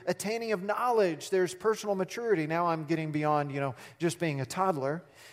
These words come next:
But there's developing values, there's forming a worldview, that all these things happen as our children grow through their elementary school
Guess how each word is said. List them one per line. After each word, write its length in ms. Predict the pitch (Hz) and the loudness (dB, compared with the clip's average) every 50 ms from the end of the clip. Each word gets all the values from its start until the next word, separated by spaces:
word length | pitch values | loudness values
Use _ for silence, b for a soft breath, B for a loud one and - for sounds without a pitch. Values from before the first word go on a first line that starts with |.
| B B | B B
But 120 | 180 185 | 0 4
there's 180 | 185 202 196 175 | 6 6 6 4
developing 560 | - - 165 180 214 220 233 220 208 196 175 | 2 0 4 4 4 4 4 2 -2 -6 -4
values, 640 | 156 143 220 214 220 233 240 208 202 185 160 151 - | 0 2 4 4 4 4 0 0 -2 -4 -6 -6 -4
there's 180 | 175 165 143 | -6 -6 -6
forming 380 | - - 196 214 220 220 220 208 | -6 -4 -2 -2 -2 -2 -4 -4
a 80 | 202 | -4
worldview, 580 | 190 180 190 220 233 240 226 185 180 180 165 156 | -4 -2 2 4 4 4 4 2 0 -2 -2 0
that 100 | 160 170 | 2 2
all 220 | 170 196 240 262 | 4 4 4 4
these 240 | 262 254 247 233 - | 2 0 -4 -6 -6
things 200 | - 226 220 208 | -8 -8 -4 0
happen 340 | 190 190 196 185 - 180 170 | 2 4 4 4 2 0 -2
as 180 | 170 170 160 175 | -2 -2 -2 -2
our 140 | 165 160 | -2 -2
children 480 | 160 - - 214 226 214 196 202 190 180 | -4 -2 0 0 0 0 0 -4 -8 -6
grow 360 | 156 175 190 202 202 202 196 | -2 0 2 4 4 4 4
through 180 | 190 - 185 170 | 2 0 -4 -2
their 160 | 156 160 147 | -2 0 0
elementary 440 | 160 190 196 185 190 190 196 185 180 | 2 0 0 0 -2 -2 -2 -4 -4
school 400 | - - - 196 185 180 180 | -6 -4 0 2 2 2 2